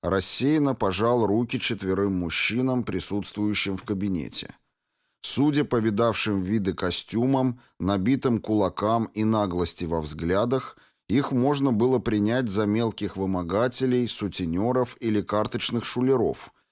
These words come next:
Но опытный сыщик сразу распознал родные души.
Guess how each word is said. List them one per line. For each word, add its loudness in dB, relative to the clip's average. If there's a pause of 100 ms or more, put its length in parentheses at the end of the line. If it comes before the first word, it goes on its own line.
(320)
Но 2
опытный 2
сыщик 0
сразу 2
распознал 0
родные 0
души. -2